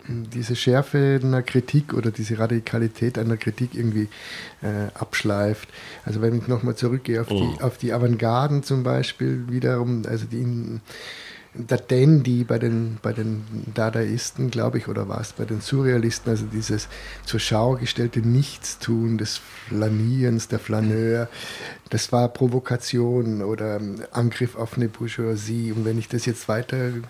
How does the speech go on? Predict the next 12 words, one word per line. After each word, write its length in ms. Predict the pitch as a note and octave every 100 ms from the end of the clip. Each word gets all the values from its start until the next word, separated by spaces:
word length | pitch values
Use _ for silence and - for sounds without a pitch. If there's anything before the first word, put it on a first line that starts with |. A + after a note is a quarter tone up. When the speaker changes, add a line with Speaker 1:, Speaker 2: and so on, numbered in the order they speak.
| -
Speaker 1:
denke, 320 | A#2+ B2+ C3
den, 260 | A#2 A2+ A2
den 160 | A2
Spaziergeher, 800 | G#2+ A2 - B2 C3 C#3+ C3+ B2+
den 260 | A#2+ A2+ G#2+
Dandy 540 | A2 A2+ D3 C#3 C#3+
oder 100 | A2
den 140 | G2 A2+
Spaziergang, 560 | - G#2+ C3 C3 B2 - - - - - - _ _ A#2+
und 80 | A2+
Spaziergehen 800 | A2 - C3+ C3 B2+ B2 A#2+ A2+ -
bei, 140 | -